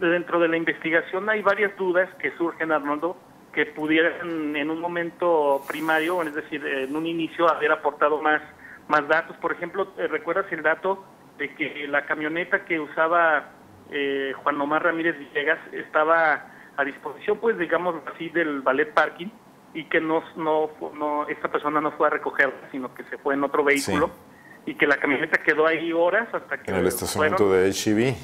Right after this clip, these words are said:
Speaker 1: Así es, y que fueron a recogerla. Seguramente, a lo mejor, si en un momento, eh, es decir, de, de, de manera urgente, es decir, en,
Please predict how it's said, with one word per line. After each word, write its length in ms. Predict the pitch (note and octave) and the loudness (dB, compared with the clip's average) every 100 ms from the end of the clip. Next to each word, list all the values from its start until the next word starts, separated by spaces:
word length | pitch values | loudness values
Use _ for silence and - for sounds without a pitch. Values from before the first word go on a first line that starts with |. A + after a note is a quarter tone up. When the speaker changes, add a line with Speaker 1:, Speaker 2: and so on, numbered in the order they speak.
| - - - - - - | -14 -20 -20 -20 -20 -4
Speaker 1:
Así 320 | C#3+ - D3+ | -2 -2 -2
es, 160 | D#3+ F#3 - - | -2 -2 -10 -20
y 80 | F3 | -12
que 120 | - | -8
fueron 300 | D3 D3+ D#3+ | -2 0 2
a 60 | D3+ | 0
recogerla. 500 | C3+ C#3 D3 D3 F3 | 0 -2 0 0 -2
Seguramente, 440 | D#3+ D#3+ D#3+ D#3+ D#3+ | -2 0 0 0 0
a 40 | |
lo 80 | D3 | 0
mejor, 420 | C3+ C#3 D#3 D3+ - - - - - | -2 -2 -2 -2 -8 -20 -20 -20 -6
si 80 | D3 | -4
en 120 | D3+ | -2
un 80 | E3 | -4
momento, 1200 | F3+ E3+ E3 - G3 E3 D#3+ C#3+ C3+ C3+ C3 - - - - - | -2 -2 -2 -4 -10 -6 -2 2 2 2 0 -6 -20 -20 -16 -4
eh, 380 | D3+ C#3 C#3 D3 | -2 0 0 0
es 100 | D#3 | 0
decir, 300 | E3 - E3 | -2 -4 -2
de, 260 | D#3 D3+ - - - | -2 -2 -10 -14 -8
de, 800 | D3 C3+ C#3 C3+ C3+ C3+ C3+ C3+ - | -4 -2 -2 -2 -2 0 -2 -4 -6
de 180 | - C#3 | -2 2
manera 300 | C#3+ D3+ F3+ | 4 4 4
urgente, 440 | E3 F3+ F3+ G3 | 2 0 2 0
es 80 | D3+ | 0
decir, 300 | D#3+ F3 E3+ - - - - - | -2 -4 -2 -2 -2 -6 -14 -8
en, 580 | D#3+ D3 D3 C#3+ C#3+ C#3+ | -2 0 2 2 2 -2